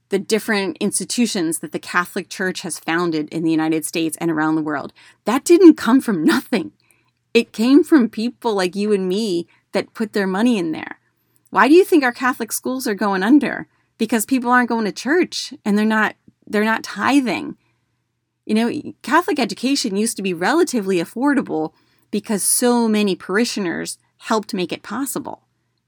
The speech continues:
And now there's just not peop-, the pews are empty. So the schools are closing like crazy around here.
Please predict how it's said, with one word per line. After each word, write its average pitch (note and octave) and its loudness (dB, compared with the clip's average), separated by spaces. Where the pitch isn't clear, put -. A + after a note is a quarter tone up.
And G3+ 2
now B3 2
there's G3+ -2
just G3 -6
not G3+ 0
peop-, F#3+ -8
the G3 -6
pews B3 0
are F3 -2
empty. C4+ 2
So G3+ 0
the F3+ -4
schools C4 -4
are F#3 -2
closing G3+ -4
like E3+ -4
crazy B3 0
around C3+ -8
here. - -16